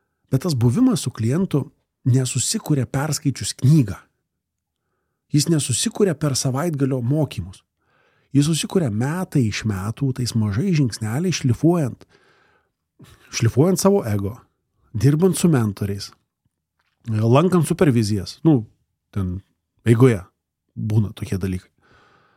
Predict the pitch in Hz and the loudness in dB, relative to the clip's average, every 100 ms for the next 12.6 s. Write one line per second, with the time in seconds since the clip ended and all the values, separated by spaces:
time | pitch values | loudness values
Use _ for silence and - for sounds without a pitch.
0 | _ _ _ - 185 185 127 131 120 113 | _ _ _ 2 4 4 2 2 2 0
1 | - 202 151 131 160 - 135 110 98 180 | 0 0 0 0 0 2 0 0 -2 -4
2 | - 135 - _ _ _ _ _ _ _ | -2 -4 -4 _ _ _ _ _ _ _
3 | _ _ _ - - - - _ _ - | _ _ _ -16 -16 -16 -20 _ _ 0
4 | 131 147 180 196 135 160 147 120 120 - | 0 2 0 0 2 0 0 -2 -2 -4
5 | - 110 127 120 - - 147 175 196 196 | -4 -4 -4 -6 -8 -4 -2 0 0 -2
6 | 147 147 160 139 131 - 139 - 131 _ | -4 -6 -4 -4 -4 -2 -2 -2 -4 _
7 | - 101 143 - 135 85 - _ _ 131 | -2 0 0 0 -4 -4 -10 _ _ -6
8 | - - 135 113 98 110 147 180 165 139 | -4 -2 2 2 0 0 2 2 2 2
9 | 110 - 104 98 - 107 95 92 95 _ | 0 -4 -8 -8 -6 -6 -6 -8 -10 _
10 | _ _ _ _ - 156 156 156 139 226 | _ _ _ _ 0 2 2 2 2 0
11 | 202 - 147 175 156 - - 185 - 147 | 0 -2 0 2 2 0 0 0 0 0
12 | - 147 107 98 - - | 0 0 0 -2 -6 -14